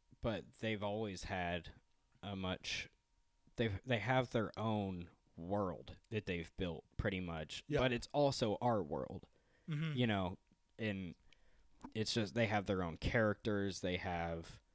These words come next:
Speaker 1: like, all these, it's just amazing 'cause they started out as, like, multimedia, like, they were doing art, they were doing movies, they were
Speaker 2: Yeah.
Speaker 1: doing music, and,
Speaker 2: Yeah.
Speaker 1: uh, and so there's just so much to get into with them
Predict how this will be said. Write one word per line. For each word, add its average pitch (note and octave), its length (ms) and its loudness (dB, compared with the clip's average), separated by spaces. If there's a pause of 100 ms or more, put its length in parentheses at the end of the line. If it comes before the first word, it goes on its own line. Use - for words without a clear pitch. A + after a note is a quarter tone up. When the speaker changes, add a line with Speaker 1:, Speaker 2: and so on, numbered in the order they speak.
(600)
Speaker 1:
like, F2 300 0
all G2 180 -2
these, E2+ 360 -6 (600)
it's - 160 -8
just G2 220 -4
amazing E2+ 400 -2
'cause G#2 160 -6
they G2 100 -2
started G2+ 340 0
out G2+ 220 2
as, E2 180 -4
like, E2+ 140 -2 (300)
multimedia, F2 760 -4
like, D#2 200 -6
they F2 80 -2
were E2+ 120 0
doing D#2+ 300 -8 (100)
art, F#2+ 300 0
they F#2+ 80 -2
were F2 120 -2
doing E2 280 -4
movies, F2+ 400 -4
they C#3 100 0
were C#3+ 100 2
Speaker 2:
Yeah. C3 80 -2
Speaker 1:
doing F2 280 -4
music, D#2+ 560 -8 (120)
and, G2 180 -2
Speaker 2:
Yeah. C3 120 0
Speaker 1:
uh, D2+ 340 -2 (1600)
and A2+ 260 0
so A2+ 200 0
there's G#2 220 -14
just - 220 -2
so C#3 120 6
much C3+ 260 8
to - 80 2
get G2+ 200 -2
into C3 420 2
with D#2 260 -8
them D2 300 -8